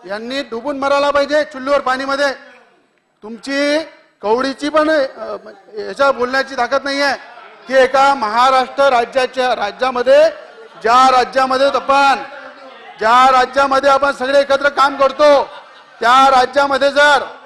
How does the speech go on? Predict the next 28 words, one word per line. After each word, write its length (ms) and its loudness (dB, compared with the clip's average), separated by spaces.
त्या 260 4
ठिकाणी 380 -2
एक, 280 0
एक 320 2
खासदार 420 0
महिला 300 2
म्हणून 440 0
तुम्ही 200 -8
जर 120 2
त्यांना 240 -2
लॉकअपमध्ये 520 2
टाकता, 440 0
सतरंजी 400 -4
देऊ 140 -8
शकत 320 -2
नाही, 240 -2
त्या 160 4
ठिकाणी 300 -4
कु-, 360 -4
जर 180 2
मानेचा 460 -2
त्रास 200 0
होतो, 180 -8
खुर्ची 240 -8
बसायला 200 4
देऊ 220 -4
शकत 140 -2
नाही, 220 -6